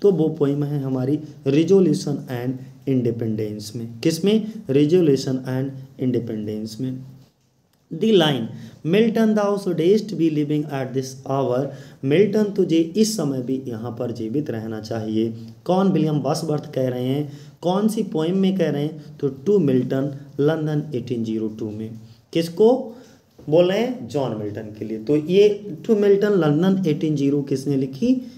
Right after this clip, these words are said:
विलियम वर्ड्सवर्थ ने। Who opinions, यानी ओपिनियन, किसकी राय में? "There neither is nor can be any essential difference।"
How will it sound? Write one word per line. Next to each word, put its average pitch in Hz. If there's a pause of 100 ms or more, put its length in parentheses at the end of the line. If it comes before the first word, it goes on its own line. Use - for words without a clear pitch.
(140)
विलियम 151
वर्ड्सवर्थ 117
ने। 113 (880)
Who 254
opinions, 180 (380)
यानी 156
ओपिनियन, 156
किसकी 226
राय 147
में? 127 (640)
"There 220
neither 175
is 139 (440)
nor 190
can 156
be 147
any 143
essential 123
difference।" 131